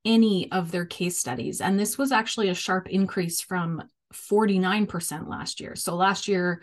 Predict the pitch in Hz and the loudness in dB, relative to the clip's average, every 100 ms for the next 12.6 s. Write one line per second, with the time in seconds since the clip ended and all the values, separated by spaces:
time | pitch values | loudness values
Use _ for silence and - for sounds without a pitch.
0 | - 190 - 196 190 196 175 165 - 196 | -4 -2 2 2 4 2 2 -2 -2 2
1 | 190 180 - - 185 170 165 - 220 175 | 2 0 -6 0 2 0 -2 -2 2 2
2 | - - - _ _ _ _ - - 185 | 2 -2 -4 _ _ _ _ -6 0 2
3 | 190 170 165 156 - - 165 185 180 180 | 2 0 0 -2 -6 -6 -4 2 4 4
4 | 170 165 165 - 170 170 165 - 160 - | 0 -2 -6 -10 -6 -6 -6 -8 -6 -6
5 | 143 180 269 302 - - 175 170 190 208 | -4 -2 -2 -2 -4 -4 -2 2 4 4
6 | - 202 190 185 - 190 196 180 170 170 | 2 2 0 -2 -4 -2 0 0 -2 -4
7 | - - 226 208 170 127 - 170 - 127 | -4 2 2 2 0 -4 -4 -6 -4 -4
8 | 110 - - - 160 147 - - 147 143 | -4 -6 -8 -6 -4 -6 -8 -8 -6 -6
9 | - 165 165 170 147 165 165 160 139 139 | -8 -8 -4 -4 -4 -4 -4 -2 0 -2
10 | 123 135 139 - - - 160 - 220 220 | -4 -6 -8 -8 -8 -8 -6 -4 -2 0
11 | 285 339 - 269 233 240 277 269 220 - | 0 0 0 4 4 4 2 2 2 0
12 | 175 233 269 403 - - | -2 0 0 0 -2 -6